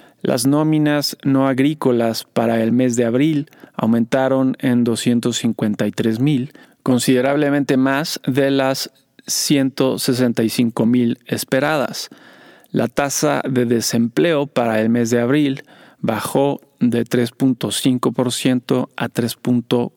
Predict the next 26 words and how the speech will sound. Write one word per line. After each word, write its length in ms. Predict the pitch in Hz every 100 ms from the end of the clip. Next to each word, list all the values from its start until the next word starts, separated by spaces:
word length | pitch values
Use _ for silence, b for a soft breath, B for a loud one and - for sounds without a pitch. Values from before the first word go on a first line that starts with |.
| _
cuatro 380 | - 104 - 107
por 180 | 113
ciento. 640 | 107 - 135 123 - - - _ B B B B B B B B B
El 200 | - 117
crédito 580 | - 156 165 151 - 127
al 100 | 113
consumo 640 | - 117 - 160 151 120
para 340 | 104 120 113 110
el 120 | 113
mes 220 | 123 127
de 100 | 120
marzo 640 | 120 127 139 - 131 127 - B B B B B
aumentó 600 | - 117 120 120 135 139 -
mucho 460 | 135 143 180 - 156
más 280 | 143 143 123
de 120 | 113
lo 180 | 110 110
esperado, 720 | 107 - 131 147 127 175 - b b b b
lo 140 | - 131
que 120 | 131
sugiere 640 | - 131 - 151 151 151
que 380 | - 139 135 -
la 180 | 135 131
reciente 720 | 120 120 - 147 143 131 147 -
inestabilidad 960 | 139 127 117 127 113 113 120 127 127
financiera 880 | 127 120 113 117 - - 156 120 110